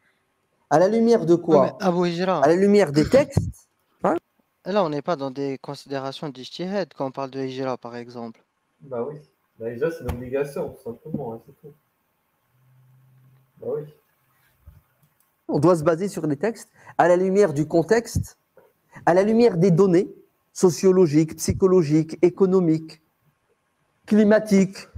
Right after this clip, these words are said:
Speaker 1: On doit tenir compte de toutes les données pour pouvoir apporter un raisonnement qui va quoi ? Qui va permettre aux croyants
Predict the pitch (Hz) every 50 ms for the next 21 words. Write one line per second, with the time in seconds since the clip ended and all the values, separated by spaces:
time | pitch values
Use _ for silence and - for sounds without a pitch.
0 | - - _ - - - - - - - _ _ _ _ _ _ _ - 175 165
1 | 202 233 233 240 262 247 254 - - - 285 277 220 175 208 214 214 220 - -
2 | 320 320 - - - 190 208 202 170 175 196 214 226 302 339 381 381 - - -
3 | - - - 190 175 - - - 226 247 214 196 214 247 277 311 285 - - 196
4 | 190 - 208 196 196 202 - 262 285 262 - - 175 170 156 202 254 233 202 220
5 | 214 208 202 208 247 294 330 - - - - _ _ _ _ _ _ _ _ _
6 | _ _ _ _ _ _ _ _ _ _ - 196 185 170 196 220 226 233 - 240
7 | 247 277 302 - - - _ _ _ _ _ _ _ _ _ _ _ _ _ _
8 | _ _ _ _ - 202 196 175 185 180 - 233 233 220 196 202 196 185 170 -
9 | - - - - - 175 175 175 - - - - 180 185 185 185 196 226 254 262
10 | -